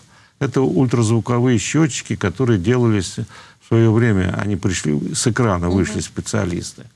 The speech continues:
Speaker 1: У нас есть конкуренты, все, можно очень много говорить. Но они сделали, м, прибор, э, который показывает всегда.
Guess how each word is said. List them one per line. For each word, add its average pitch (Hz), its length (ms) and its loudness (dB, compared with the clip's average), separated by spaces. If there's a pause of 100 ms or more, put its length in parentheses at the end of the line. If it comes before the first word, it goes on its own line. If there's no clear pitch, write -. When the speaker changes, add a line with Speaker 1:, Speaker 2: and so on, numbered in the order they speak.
(420)
Speaker 1:
У 110 40 -2
нас 139 220 -2
есть 156 180 0
конкуренты, 120 720 -2
все, 127 400 -2
можно 135 400 0
очень 156 220 0
много 147 280 2
говорить. 92 440 -2 (560)
Но 131 160 2
они 156 240 4
сделали, 117 640 2 (380)
м, 131 420 -6
прибор, 135 560 2 (280)
э, 123 120 -4
который 123 440 2
показывает 87 680 -2
всегда. 90 420 -4